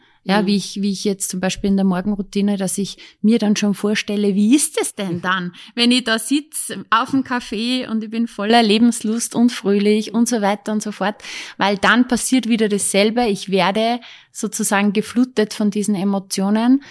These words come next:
Speaker 1: und dein Gehirn kann nicht unterscheiden, passiert das grad wirklich oder stellst du dir das nur vor? Ja,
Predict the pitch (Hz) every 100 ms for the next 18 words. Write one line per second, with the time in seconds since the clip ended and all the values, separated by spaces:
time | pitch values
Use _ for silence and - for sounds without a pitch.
0 | - 226 208 202 196 202 175 240 269 277
1 | 277 - - 208 214 220 - 208 202 196
2 | - 185 165 185 214 269 285 - _ _
3 | 196 190 247 262 226 - 190 185 202 220
4 | 247 214 190 190 - 185 - - 190 196
5 | 185 180 - 202 196 - - - - _
6 | _ _ _ 180 196 233